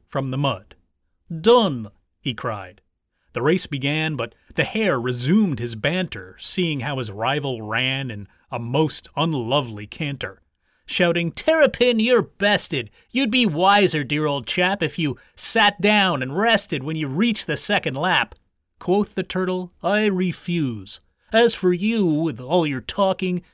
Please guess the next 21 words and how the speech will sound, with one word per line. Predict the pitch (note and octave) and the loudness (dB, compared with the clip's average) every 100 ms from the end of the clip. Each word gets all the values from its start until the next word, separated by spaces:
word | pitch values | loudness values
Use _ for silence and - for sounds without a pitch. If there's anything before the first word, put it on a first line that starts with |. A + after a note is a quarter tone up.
| _ | _
sit | - C#4+ C#4+ | -6 -2 2
on | C4 | 2
any | A#3 B3+ | 2 0
lap | G3 E3+ F#3+ F#3 | 0 0 0 0
you | F3 | -2
choose. | - - B3 F#3 A#2+ B2 | -4 -2 0 0 0 0
I | F3 F#3+ F3+ _ | 0 0 -4 _
shall | - D#3 C#3+ | -8 -6 -6
simply | - G#3+ G#3+ G#3 | -2 -2 -2 -4
go | E3 G3+ G#3 G#3+ | -2 0 2 2
on | G3+ D3 B2 D#3+ | 2 0 -2 -4
walking." | G#3 E3 - A2 G2 _ _ _ _ _ _ _ _ | -2 -2 -2 -4 -6 _ _ _ _ _ _ _ _
Now, | D#3+ F3+ F3+ | -2 0 2
this | E3+ G3 - - - | 2 0 -2 -12 -12
sporting | - - - F#3+ C#3+ B2+ | -14 -6 0 2 2 -4
proposition | A2 C#3 B2 A#2 C3 E3+ D3 | 0 0 0 -2 -2 -2 -2
was | B2+ C3+ A2 | 0 0 0
upon | G2+ D#3 A#2+ | -6 -4 -4
its | - | -8
face | - D3+ A#2+ - | -4 -2 -2 -6
absurd, | A2+ F#2+ - F3+ E3+ A#2 | -14 -12 -8 -2 0 0